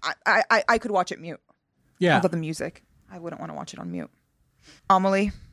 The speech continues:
Speaker 1: I love that film. I, I feel so c-, connected to her. Interstellar, Moulin Rouge, La Haine.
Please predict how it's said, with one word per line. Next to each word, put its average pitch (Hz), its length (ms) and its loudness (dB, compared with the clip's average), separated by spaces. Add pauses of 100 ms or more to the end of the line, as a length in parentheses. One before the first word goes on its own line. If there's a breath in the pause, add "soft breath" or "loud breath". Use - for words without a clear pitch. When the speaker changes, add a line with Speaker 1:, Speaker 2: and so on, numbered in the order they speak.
(500 soft breath)
Speaker 1:
I 196 80 -4
love 185 500 -4
that - 200 -4
film. 190 200 2
I, 190 260 2
I 190 220 0 (100)
feel 196 260 0
so 190 500 2 (680)
c-, - 60 -20 (420)
connected - 520 0
to 320 120 -2
her. 359 260 -2 (640 loud breath)
Interstellar, 214 680 4 (680)
Moulin 208 320 4
Rouge, 180 440 2 (640)
La 202 120 2
Haine. 180 440 2